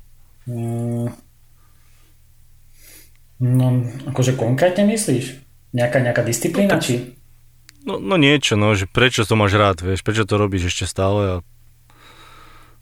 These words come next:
Speaker 1: No, mňa, mňa to vždycky bavilo asi,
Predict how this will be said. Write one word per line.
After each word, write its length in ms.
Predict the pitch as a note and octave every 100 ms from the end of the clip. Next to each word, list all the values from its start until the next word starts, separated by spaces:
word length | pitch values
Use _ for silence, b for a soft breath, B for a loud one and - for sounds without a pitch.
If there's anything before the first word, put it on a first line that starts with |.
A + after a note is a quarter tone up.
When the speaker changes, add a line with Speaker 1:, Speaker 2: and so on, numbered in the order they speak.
| -
Speaker 1:
No, 200 | B2 B2
mňa, 300 | A#2+ C3 C3+ C3+ - -
mňa 280 | C3 C#3 C3+
to 100 | C#3
vždycky 320 | D3 - D#3
bavilo 380 | D3+ D3+ D#3 D#3
asi, 480 | D3+ D3+ C3+ -